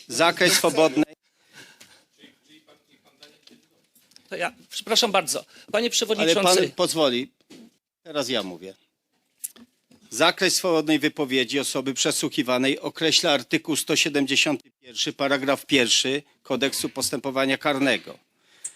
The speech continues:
Speaker 1: Oczywistym jest zatem, że jest ona limitowana granicami określonymi celem tej czynności, co do, po prostu oznacza, że wypowiedzi świadka nie mają nic wspólnego z przedmiotem prac komisji.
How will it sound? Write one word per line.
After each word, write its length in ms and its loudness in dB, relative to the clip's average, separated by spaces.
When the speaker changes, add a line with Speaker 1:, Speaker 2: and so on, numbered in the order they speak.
Speaker 1:
Oczywistym 640 0
jest 200 0
zatem, 380 -2
że 140 -2
jest 180 0
ona 200 0
limitowana 640 0
granicami 580 -2
określonymi 640 -2
celem 380 0
tej 160 -4
czynności, 680 -6
co 160 -4
do, 120 -4
po 200 -8
prostu 380 -4
oznacza, 480 0
że 100 -4
wypowiedzi 460 -2
świadka 420 -2
nie 140 -2
mają 220 -2
nic 220 0
wspólnego 500 -4
z 60 -10
przedmiotem 460 -8
prac 240 -6
komisji. 500 -14